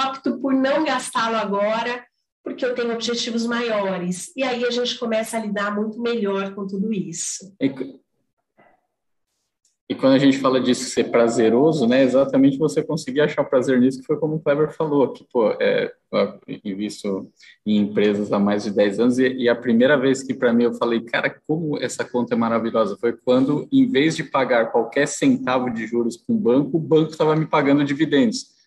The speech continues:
Speaker 2: Falei, "Cara, puta, é maravilhoso isso, não sou eu que pago pra banco, o banco que me paga." E por mais que seja centavos, às vezes no início, né,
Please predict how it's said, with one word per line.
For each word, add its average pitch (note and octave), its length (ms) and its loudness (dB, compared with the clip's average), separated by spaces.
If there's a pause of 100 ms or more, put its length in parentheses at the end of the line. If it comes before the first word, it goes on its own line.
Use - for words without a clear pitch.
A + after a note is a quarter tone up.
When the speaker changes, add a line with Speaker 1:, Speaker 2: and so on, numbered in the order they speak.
(240)
Speaker 2:
Falei, D#3 160 -4
"Cara, C#3+ 360 2
puta, - 240 -6
é A#2 40 2
maravilhoso F3 680 2
isso, D3+ 280 0
não A2 80 -4
sou C#3+ 160 0
eu D#3 120 4
que - 120 -6
pago C#3 260 0
pra B2 100 2
banco, A#2+ 320 0
o G#2+ 60 -2
banco D#3 260 0
que - 120 -2
me B2+ 120 6
paga." A#2+ 420 0 (220)
E C#3 80 0
por D#3+ 220 2
mais D#3 340 2
que - 60 -10
seja F3 240 2
centavos, D3+ 580 0
às G#2+ 120 2
vezes B2+ 180 2
no A2+ 80 4
início, A#2+ 400 2
né, C#3 260 2